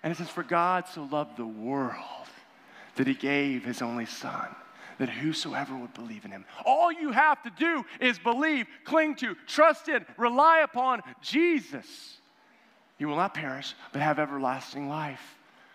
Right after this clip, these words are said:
"Well, that's so harsh." No, listen to what else the Bible says in John three seventeen. It says this, "For God did not send his son into the world to condemn the world."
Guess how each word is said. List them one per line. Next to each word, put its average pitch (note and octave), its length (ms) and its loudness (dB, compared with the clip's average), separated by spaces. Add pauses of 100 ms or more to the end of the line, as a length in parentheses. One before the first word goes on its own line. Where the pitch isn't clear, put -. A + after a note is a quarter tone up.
(200)
"Well, F3 80 -2
that's A#3+ 280 2
so A#3+ 160 0
harsh." A#3+ 440 0
No, D4+ 260 6 (180)
listen D#4+ 280 2
to D4+ 60 0
what D4 120 6
else D#4+ 200 4
the D#4+ 80 -6
Bible D4+ 300 2
says C4 260 -2
in B3 100 -6
John C4+ 280 4 (160)
three C4+ 240 0
seventeen. C#4+ 640 0 (260)
It A#3 140 0
says C#4+ 280 4
this, E4+ 240 0 (220)
"For C#4+ 120 2
God F4 280 6
did D4+ 80 -8
not C#4+ 200 4
send E4+ 240 0
his C#4+ 120 -2
son D#4 240 4
into C4+ 160 -8
the C4+ 80 -6
world D#4 300 4
to C4+ 60 -8
condemn D#4 440 0
the D#4+ 100 2
world." A#3+ 360 2